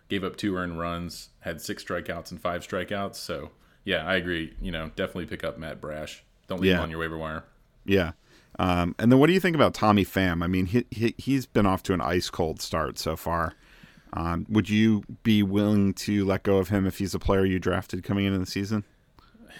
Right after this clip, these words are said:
Speaker 1: Yeah, I mean, I guess so. He's a guy who before the season I was thinking, like, he could be a sleeper in Cincinnati to,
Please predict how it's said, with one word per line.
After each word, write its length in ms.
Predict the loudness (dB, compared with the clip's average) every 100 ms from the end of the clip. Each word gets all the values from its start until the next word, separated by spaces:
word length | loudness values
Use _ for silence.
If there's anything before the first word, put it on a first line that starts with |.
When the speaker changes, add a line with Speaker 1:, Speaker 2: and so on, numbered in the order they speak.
| -16 -2
Speaker 1:
Yeah, 240 | 0 2
I 40 |
mean, 200 | 4 2
I 80 | 2
guess 220 | 0 -2
so. 440 | 0 0 2 0 -2
He's 360 | -6 -4 -4 -2
a 20 |
guy 360 | -2 -2 -4 -4
who 100 | -6
before 320 | -6 -4 -4
the 100 | -4
season 520 | -4 -4 -4 -4 -8 -8
I 80 | -8
was 120 | -6
thinking, 340 | -6 -8 -8 -8
like, 320 | -8 -10 -14
he 160 | _ -6
could 160 | -6 -4
be 120 | -2
a 120 | -4
sleeper 460 | -6 -6 -6 -4 -6
in 260 | -6 -10
Cincinnati 600 | -8 -8 -6 -6 -6 -6 -6
to, 320 | -8 -8